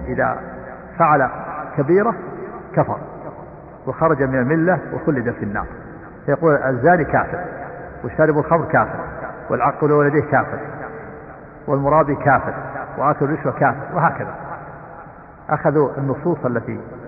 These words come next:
عمدوا إلى النصوص التي جاءت في الكفار جعلوها في المسلمين، وصاروا يستحلون دماء المسلمين بالمعاصي ويكفرونهم ويخلدونهم في النار.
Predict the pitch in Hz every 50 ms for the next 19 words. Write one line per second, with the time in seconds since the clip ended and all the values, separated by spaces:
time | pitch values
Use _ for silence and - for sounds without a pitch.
0 | - - - - - 127 165 175 156 131 127 127 127 123 120 120 113 - - 160
1 | 180 202 196 - - 147 131 123 110 - 123 113 - - - - - - - -
2 | 170 165 165 - - 151 - - 135 - - 143 165 202 226 - - - - -
3 | - - - 143 117 123 101 123 170 156 113 98 110 104 - - 110 101 - -
4 | - - - - - - - - - - - - - - - - - - 143 -
5 | - 165 190 202 196 170 156 117 - - - - 156 160 170 151 143 127 139 131
6 | 127 123 123 120 113 - - 123 110 101 - - - - - - - - - -
7 | - - 160 143 135 117 - 127 - - - - 147 139 - 113 127 - - -
8 | - - - - - - - - - - - - - - - - - - - -
9 | - - - - - - - 143 156 147 - 165 147 - 160 160 165 156 127 110
10 | 95 98 - - - - - - - - 175 175 - - 156 143 147 160 180 165
11 | 127 113 - 120 107 101 98 90